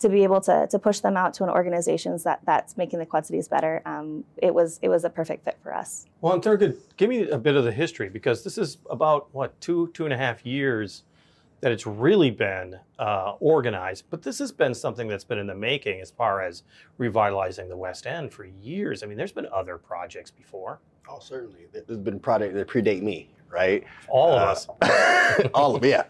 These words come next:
Speaker 2: <laughs>
Speaker 3: Uh, and, and, uh, but as far as this work goes, with the West End revitalization work, um, it actually started prior to, or early twenty twenty, actually twenty nineteen. Um, but as we all know, covid hit, and then, uh, what we, how we're gonna do it, what we're gonna do it,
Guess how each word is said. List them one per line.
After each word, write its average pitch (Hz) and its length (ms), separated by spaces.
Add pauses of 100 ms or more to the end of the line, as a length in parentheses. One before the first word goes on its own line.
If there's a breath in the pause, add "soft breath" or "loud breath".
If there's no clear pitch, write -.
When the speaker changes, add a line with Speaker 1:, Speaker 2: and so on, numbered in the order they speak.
(120)
Speaker 2:
<laughs> - 180
Speaker 3:
Uh, 110 480
and, 107 380
and, - 100 (320 soft breath)
uh, 107 200
but - 300
as - 120
far 135 180
as 107 80
this 127 180
work 85 180
goes, 80 200
with 82 100
the 92 60
West 98 260
End 92 160
revitalization 85 440
work, 73 220 (440 soft breath)
um, 87 260
it 92 40
actually 131 320
started 107 420
prior 101 360
to, 85 400
or 87 300 (160)
early 127 240
twenty 104 240
twenty, 85 280
actually - 240
twenty 98 180
nineteen. 82 440 (460 soft breath)
Um, 85 360
but 95 180
as 95 160
we 104 100
all 101 120
know, 92 340
covid 95 380
hit, 80 200
and 82 160
then, 85 280 (360 soft breath)
uh, 85 380 (180)
what 98 140
we, 95 140 (100)
how 110 160
we're 107 120
gonna 98 160
do 95 140
it, 95 40
what 92 160
we're 95 80
gonna 87 140
do 101 220
it, - 140